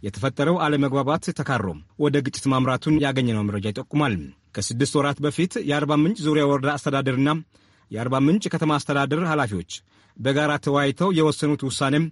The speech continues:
በሻራ ቀበሌ ነዋሪዎች ተቀባይነት ባያገኝም ሂደቱ ቀጥሎ አካባቢውን የሚያስተዳድሩ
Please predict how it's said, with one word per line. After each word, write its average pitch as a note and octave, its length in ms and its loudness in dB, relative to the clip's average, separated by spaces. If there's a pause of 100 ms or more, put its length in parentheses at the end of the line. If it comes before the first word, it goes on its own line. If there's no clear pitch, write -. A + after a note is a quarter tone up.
በሻራ B2+ 400 -2
ቀበሌ C#3 240 0
ነዋሪዎች C#3+ 480 2
ተቀባይነት D3+ 540 0
ባያገኝም C#3 500 2 (160)
ሂደቱ C3+ 360 0
ቀጥሎ C#3 320 0 (300)
አካባቢውን D3 580 2
የሚያስተዳድሩ C#3+ 640 2